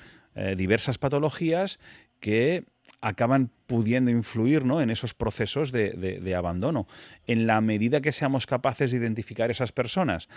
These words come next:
y poder actuar con ellos, posiblemente las tasas de reducción se puedan abandonar, se puedan disminuir, disculpa, y, y, y pueda mejorar incluso esa personalización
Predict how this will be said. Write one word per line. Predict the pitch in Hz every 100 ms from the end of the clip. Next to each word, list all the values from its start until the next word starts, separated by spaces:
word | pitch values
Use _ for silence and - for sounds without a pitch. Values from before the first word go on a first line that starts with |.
| - -
y | 110
poder | 92 92 98
actuar | 87 98 101
con | 117 135
ellos, | 151 196 - - - _ _
posiblemente | 107 92 - 104 95 107 143 117
las | 95 -
tasas | 101 90
de | 90
reducción | 87 87 - 127 120
se | 98
puedan | 87 87 85
abandonar, | 85 87 101 151 185 226 - - - -
se | -
puedan | 90 92
disminuir, | 92 87 92 101 170 151
disculpa, | 98 - 127 175 - - - _ -
y, | 110 117
y, | 110 110
y | 107 90
pueda | 113 127
mejorar | 131 95 - 92 139 151
incluso | 113 107 107 113
esa | 104 120
personalización | - 117 - 120 110 107 117 - 143 180